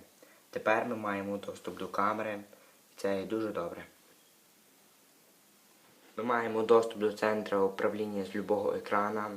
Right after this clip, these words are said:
Напівпрозрачність править на I O S сім, ми це бачимо всюди. Тут є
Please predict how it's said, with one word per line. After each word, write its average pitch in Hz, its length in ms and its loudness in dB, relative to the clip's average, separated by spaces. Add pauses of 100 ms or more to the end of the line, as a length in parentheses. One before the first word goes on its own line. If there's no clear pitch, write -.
(640)
Напівпрозрачність 104 1080 -2
править 98 560 4
на 104 80 -8
I 95 120 -4
O 95 180 -4
S 92 40 -10
сім, 107 460 -6
ми 101 120 -4
це 95 100 -8
бачимо 98 400 -2
всюди. 90 400 -8 (520)
Тут 110 280 -2
є 98 200 2